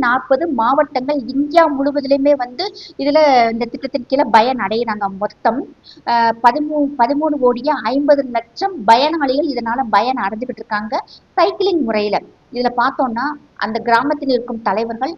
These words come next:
ஒருத்தவங்க ஆளுங்கட்சியாக இருக்கிறாங்க, எதிர்க்கட்சியாக இருக்கும்போது அடுத்த டேர்ம் வரும்போது அவங்க வந்து இதுல நாட்டாம பண்றாங்க. அதாவது வார்டு மெம்பர்ஸா இருக்கிறவங்க, தலைவராக இருக்கிறவங்க, ஆளுங்கட்சியை சார்ந்தவங்க தான்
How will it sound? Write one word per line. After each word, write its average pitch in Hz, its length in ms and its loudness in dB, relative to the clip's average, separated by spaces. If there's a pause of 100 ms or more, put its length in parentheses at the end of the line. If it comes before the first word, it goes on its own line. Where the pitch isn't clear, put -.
(100)
ஒருத்தவங்க 247 440 -6
ஆளுங்கட்சியாக 240 720 -2
இருக்கிறாங்க, 226 520 -8 (400)
எதிர்க்கட்சியாக 285 600 2
இருக்கும்போது 247 540 -2
அடுத்த 277 520 0 (340)
டேர்ம் 269 200 2
வரும்போது 262 420 -2 (140)
அவங்க 311 340 0
வந்து 269 220 -4
இதுல 247 200 -4 (160)
நாட்டாம 220 420 -2
பண்றாங்க. 196 400 -6 (160)
அதாவது 226 380 -2
வார்டு 220 340 2
மெம்பர்ஸா 208 480 -4
இருக்கிறவங்க, 208 380 -8
தலைவராக 214 540 -2
இருக்கிறவங்க, 202 440 -8 (380)
ஆளுங்கட்சியை 277 600 2
சார்ந்தவங்க 226 520 -4
தான் 226 220 -8